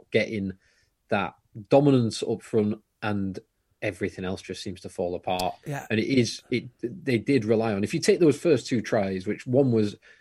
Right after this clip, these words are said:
Speaker 1: a piece of individual brilliance by Ben Spencer, one of the best scrum halves in the league, and one was just a total freak try where no one seemed to know what was going on, and,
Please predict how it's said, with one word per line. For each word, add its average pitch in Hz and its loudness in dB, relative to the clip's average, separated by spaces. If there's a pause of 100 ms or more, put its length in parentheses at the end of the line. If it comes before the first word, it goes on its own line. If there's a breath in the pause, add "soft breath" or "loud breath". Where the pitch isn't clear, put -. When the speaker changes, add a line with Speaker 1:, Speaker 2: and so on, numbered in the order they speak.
(240 soft breath)
Speaker 1:
a 101 2
piece 113 -4
of 95 -4
individual 113 0
brilliance 95 -2
by 92 -2
Ben 98 -2
Spencer, 95 -4
one 98 -4
of 98 -4
the 92 -4
best 95 -6
scrum 98 -8
halves 92 -8
in 95 -8
the 98 -4
league, 120 0 (440 loud breath)
and 101 0
one 104 4
was 98 -2
just - -2
a 107 -2
total 120 2 (220)
freak 120 -2
try 98 2
where 101 2
no 123 6
one 117 6
seemed 107 -2
to 113 -4
know 104 2
what 101 2
was 98 -4
going 101 0
on, 98 -2
and, 98 -2